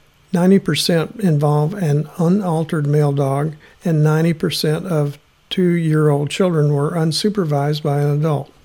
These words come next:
The dog acts alone in sixty-eight percent of cases, and in twenty-five percent of killings, the dog is chained.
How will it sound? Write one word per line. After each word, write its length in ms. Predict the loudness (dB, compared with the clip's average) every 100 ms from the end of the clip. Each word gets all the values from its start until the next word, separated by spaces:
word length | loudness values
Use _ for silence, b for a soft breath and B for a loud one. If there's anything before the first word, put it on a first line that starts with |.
| _ _ _
The 80 | -6
dog 340 | -2 0 2 0
acts 300 | -2 -2 -2
alone 500 | 2 2 2 2 2
in 300 | 2 0 -2
sixty-eight 640 | -6 -4 -2 0 0 -2
percent 400 | -6 -4 0 0
of 100 | -2
cases, 540 | -2 -2 0 -2 -6 -4
and 240 | -2 0
in 240 | 2 0 -2
twenty-five 600 | 0 0 0 -2 -4 -6
percent 340 | -6 -4 -2
of 200 | -4 -8
killings, 520 | -4 -2 -2 -4 -6
the 120 | -6 -4
dog 340 | -2 -2 -4
is 180 | -6 -6
chained. 560 | -2 0 0 -4 -10